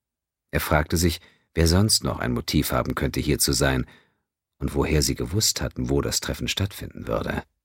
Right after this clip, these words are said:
Er lehnte sich zurück und setzte seine Beobachtungen fort. Das andere Schiff ließ sich Zeit damit, seinen Warp-Antrieb zu starten. Wer auch immer es steuerte, war gerissen genug,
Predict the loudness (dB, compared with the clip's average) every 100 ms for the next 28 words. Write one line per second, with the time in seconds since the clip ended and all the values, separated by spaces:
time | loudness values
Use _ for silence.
0 | _ _ _ 0 4 4 2 0 0 2
1 | 2 -2 _ _ _ -4 2 2 2 0
2 | 0 2 2 0 0 0 -2 -4 -2 -2
3 | -2 -4 -4 -14 _ _ _ _ _ -4
4 | 0 4 6 6 4 2 2 0 0 4
5 | 4 4 0 0 -2 -2 0 2 2 0
6 | -4 -6 -6 -4 -2 2 2 2 -2 -4
7 | _ _ _ _ _ _ _ 0 0 0
8 | -2 0 0 -2 0 0 0 -2 -2 -2
9 | -2 0 2 2 2 2 4 2 0